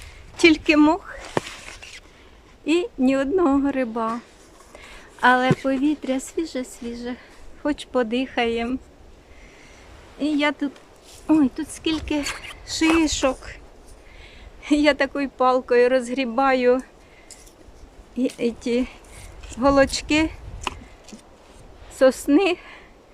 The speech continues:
Ну, поки що я нічого не зібрала.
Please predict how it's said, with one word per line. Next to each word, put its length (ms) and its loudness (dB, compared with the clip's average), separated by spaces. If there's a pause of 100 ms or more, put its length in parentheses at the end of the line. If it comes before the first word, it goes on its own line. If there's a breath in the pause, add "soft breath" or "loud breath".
(360 soft breath)
Ну, 120 2 (140)
поки 360 0
що 180 -4
я 180 0
нічого 580 0
не 160 -2
зібрала. 720 -4